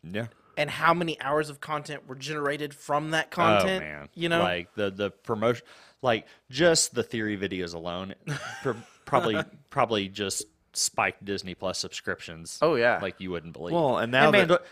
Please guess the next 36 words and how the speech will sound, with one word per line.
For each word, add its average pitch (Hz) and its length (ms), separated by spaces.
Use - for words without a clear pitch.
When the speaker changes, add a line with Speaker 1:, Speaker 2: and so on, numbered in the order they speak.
Speaker 1:
Mandal-, 208 140
Mandalorian 156 340
is 110 80
the 107 80
same 113 200
way, 139 120
but 107 160
Mandalorian 143 640
didn't 113 220
have 104 180
you 90 220
guessing 98 480
like 80 400
Speaker 2:
Right. 139 340
Speaker 1:
WandaVision 101 240
Speaker 2:
There's 160 200
no 175 100
Speaker 1:
did. 139 80
Speaker 3:
No. 104 200
Speaker 2:
Well, 156 180
th-, 151 160
I 165 60
mean, 151 320
we're 180 120
dealing 165 320
with 131 160
new 156 120
characters 151 520
in 113 80
The 117 60
Mandalorian. 123 580
There's 120 140
nothing 139 280
to 165 240
guess 113 300
at. 78 340